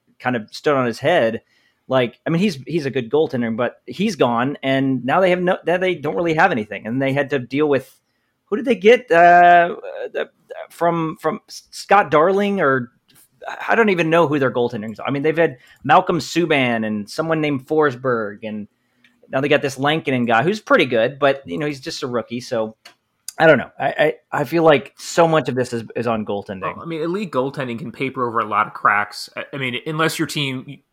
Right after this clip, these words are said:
Speaker 2: is
Speaker 1: <laughs>
Speaker 2: really messed up like Anaheim, where poor, poor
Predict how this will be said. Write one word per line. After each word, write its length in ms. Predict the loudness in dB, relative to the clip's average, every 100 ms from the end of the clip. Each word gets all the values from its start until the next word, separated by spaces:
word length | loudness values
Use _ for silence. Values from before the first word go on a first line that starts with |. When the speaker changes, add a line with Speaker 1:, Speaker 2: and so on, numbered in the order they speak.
| -8
Speaker 2:
is 180 | -8 -6
Speaker 1:
<laughs> 0 |
Speaker 2:
really 720 | -4 0 0 0 -2 -4 -8
messed 440 | -6 -4 -4 -2
up 200 | -2 -2
like 180 | -2 -4
Anaheim, 640 | -2 -2 0 0 -4 -10 -16 _
where 560 | -4 -2 0 -2 -6 -12 _ _ _ _
poor, 500 | -8 -2 2 2 0 -4
poor 520 | -6 -4 -2 -4 -6